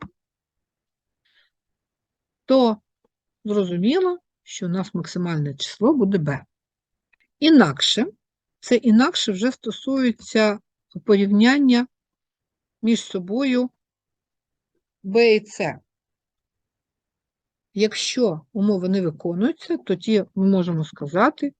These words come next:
що максимальним числом знову буде С. Ось другий спосіб знаходження нашого максимального числа. В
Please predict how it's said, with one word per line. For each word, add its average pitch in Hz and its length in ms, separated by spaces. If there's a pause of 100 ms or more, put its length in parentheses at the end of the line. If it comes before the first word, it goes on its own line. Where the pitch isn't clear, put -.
(140)
що - 240
максимальним 170 680
числом 196 460
знову 180 280
буде 165 380
С. - 200 (960)
Ось 415 340 (640)
другий 202 520
спосіб 359 640 (380)
знаходження 202 640
нашого 214 420
максимального 185 540
числа. - 360
В - 100